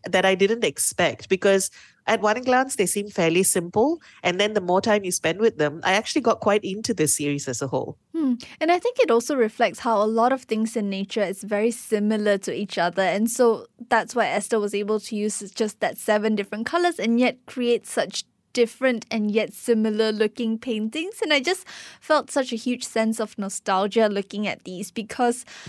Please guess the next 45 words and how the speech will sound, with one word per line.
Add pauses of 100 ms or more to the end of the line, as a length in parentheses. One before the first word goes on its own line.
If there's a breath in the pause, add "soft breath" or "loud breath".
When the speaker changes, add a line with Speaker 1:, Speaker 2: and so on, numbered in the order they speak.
(120)
Speaker 2:
like
you
said,
Shamila,
these
are
very
familiar
plants.
These
are
plants
from
our
childhood
homes,
you
know,
that
we
would
see
being
planted
around, (320 loud breath)
um,
the
house
or
the
neighborhood.
And
I
think
that
was
what
made
me
also
really
like
this
set
of